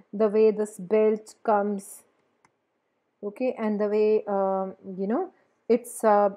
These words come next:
uh, it's broken, but it's like, uh, finished properly. So you have to, um, uh, accordingly, likewise, you have to create a, um, garment for yourself.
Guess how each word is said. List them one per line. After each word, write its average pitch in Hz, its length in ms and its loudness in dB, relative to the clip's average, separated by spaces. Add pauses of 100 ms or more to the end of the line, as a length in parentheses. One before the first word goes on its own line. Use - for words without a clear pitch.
(160)
uh, 190 520 -4
it's 226 240 -6
broken, 254 520 0
but 247 140 0
it's - 280 -10
like, 220 320 -2
uh, 214 280 2
finished 269 680 -2
properly. 196 640 0 (2000)
So 330 400 -4
you 302 280 2 (100)
have 233 280 -4
to, 427 280 2
um, 226 500 2 (680)
uh, 196 380 -2 (120)
accordingly, 247 760 2
likewise, 233 560 -2
you 247 160 0
have 202 220 -6
to 480 220 0 (420)
create 220 340 -2
a, 311 300 2
um, 202 320 0
garment 208 400 0
for 220 80 -6
yourself. - 460 -12